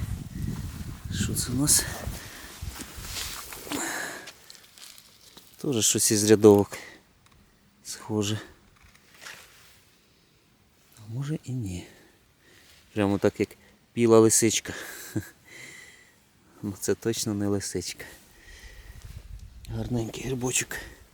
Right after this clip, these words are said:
А он ще якийсь грибочок, дивіться. Зараз я його достану. О,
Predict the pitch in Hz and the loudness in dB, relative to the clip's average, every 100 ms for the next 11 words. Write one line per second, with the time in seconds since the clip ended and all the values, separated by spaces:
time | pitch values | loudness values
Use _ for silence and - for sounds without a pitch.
0 | - - - - - - - - - - | -20 -20 -20 -18 -20 -18 -16 -16 -18 -20
1 | - - - 123 120 - 143 - 120 123 | -18 -12 -2 0 4 6 4 6 4 6
2 | 117 117 - - 143 - - - - - | 4 4 2 0 -2 0 0 -2 -8 -8
3 | - - - - - - - 147 - 143 | -8 -6 -8 -8 -14 -12 -4 0 4 8
4 | - 180 - - 147 139 131 - 214 160 | 8 8 4 2 6 8 10 8 6 4
5 | 110 - - - - - - - - - | 2 -2 -12 -12 -18 -20 -20 -20 -20 -18
6 | - - 123 | -12 0 2